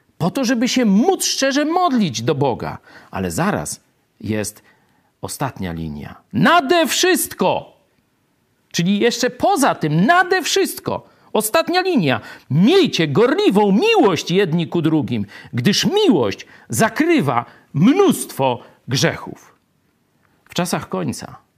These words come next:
różne spory, konflikty będą targały Kościołem.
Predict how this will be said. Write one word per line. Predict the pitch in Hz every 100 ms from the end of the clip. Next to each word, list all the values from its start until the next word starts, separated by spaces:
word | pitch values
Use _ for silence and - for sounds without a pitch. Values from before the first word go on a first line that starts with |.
| _ _ _ _ _ _ _
różne | 120 226 135 117 -
spory, | - 185 165 147
konflikty | - 110 - 170 -
będą | 190 196 208
targały | 202 190 190 226 233
Kościołem. | - 185 - - -